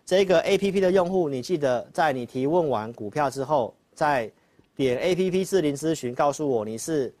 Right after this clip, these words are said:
聊天室的哪一位网友。好，那我们待会都优先的，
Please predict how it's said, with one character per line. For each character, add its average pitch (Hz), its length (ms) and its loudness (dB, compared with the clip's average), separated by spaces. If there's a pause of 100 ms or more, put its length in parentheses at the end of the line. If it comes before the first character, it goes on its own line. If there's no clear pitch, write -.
(240)
聊 135 240 0
天 175 260 0
室 180 140 -4
的 165 100 2
哪 113 180 -4
一 107 60 -6
位 143 140 2
网 117 300 0
友。 123 280 -2
好， 104 100 -8
那 147 140 -2
我 135 60 0
们 113 140 -8
待 147 200 0
会 131 140 -2
都 120 160 0
优 131 220 2
先 127 260 -4
的， 117 180 -6